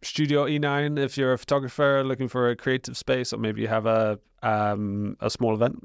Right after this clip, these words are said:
you wanna hold that's, that's too big for your house, or not, you don't wanna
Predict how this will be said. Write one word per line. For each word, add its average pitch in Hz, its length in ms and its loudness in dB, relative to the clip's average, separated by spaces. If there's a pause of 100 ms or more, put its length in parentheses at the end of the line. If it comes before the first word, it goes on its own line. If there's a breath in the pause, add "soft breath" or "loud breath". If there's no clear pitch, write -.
(120)
you 123 160 -2
wanna 120 360 -2
hold 135 280 -4 (120)
that's, - 220 -6 (100)
that's - 240 -8 (220)
too 131 120 0
big 120 180 -2
for - 80 -4
your 120 80 0
house, 143 360 -4
or 110 160 0
not, 110 240 -2 (180)
you 117 120 -6
don't 110 140 -4
wanna 127 160 -2